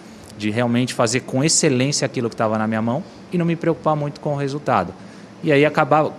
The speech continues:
com isso, acabava me divertindo muito mais. Porque muita coisa que não tava na minha mão. Fala, "Cara, entra em campo, treinou, se preparou da melhor maneira possível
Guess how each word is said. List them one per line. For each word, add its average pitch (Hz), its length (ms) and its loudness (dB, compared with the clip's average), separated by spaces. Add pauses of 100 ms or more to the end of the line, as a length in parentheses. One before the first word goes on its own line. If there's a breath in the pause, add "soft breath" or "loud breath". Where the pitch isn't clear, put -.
com 170 220 4
isso, 175 220 4
acabava 151 420 2
me 151 140 -2
divertindo 143 760 0
muito 113 240 -2
mais. 87 400 -6 (460 loud breath)
Porque 165 260 -2 (120)
muita 202 280 2
coisa 175 400 2 (340)
que 202 120 -4
não 220 80 0
tava 175 320 -2
na 175 100 -2
minha 208 160 -2
mão. 143 360 0
Fala, - 200 -16
"Cara, 110 260 0
entra 156 200 -6
em 135 40 -6
campo, 139 460 -6 (380)
treinou, 123 480 4
se 139 140 -6
preparou 151 420 0
da 135 120 0
melhor 131 260 -2
maneira 120 320 -2
possível 139 680 -2